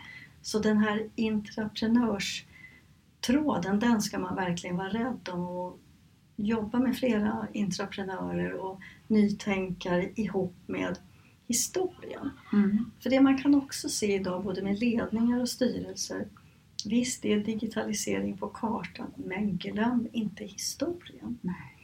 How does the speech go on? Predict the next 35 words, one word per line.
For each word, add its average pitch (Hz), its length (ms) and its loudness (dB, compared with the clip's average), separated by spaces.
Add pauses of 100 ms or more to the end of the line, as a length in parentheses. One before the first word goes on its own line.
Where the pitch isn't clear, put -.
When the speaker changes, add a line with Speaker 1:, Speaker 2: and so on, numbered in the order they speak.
(260)
Speaker 1:
Vad 240 200 2
har 262 200 6
vi 240 80 2
för 254 160 0
historia 247 720 2
och 233 140 -2
grund 240 420 4
att 254 80 2
stå 302 420 -6 (120)
på? 202 220 -12
Speaker 2:
Mm. 190 280 2 (520)
Speaker 1:
För 240 80 4
när 233 160 6
det, 269 240 2 (240)
vi 240 240 0
gör 294 320 2
tillväxt 185 720 -4
och 185 80 -2
utveckling 180 720 -4
som - 200 -4
det - 80 -8
är - 260 -10
nu, - 60 -8 (380)
då 208 100 -8
behöver 285 260 4
man 311 100 4
förstå 180 380 -2 (260)
historien. 285 680 0 (200)
Speaker 2:
Mm. 214 180 6
Speaker 1:
Vad 269 120 6
har 294 140 4
vi 254 140 6
med 202 400 2
oss - 280 -10 (320)
Speaker 2:
Mm. 196 160 -8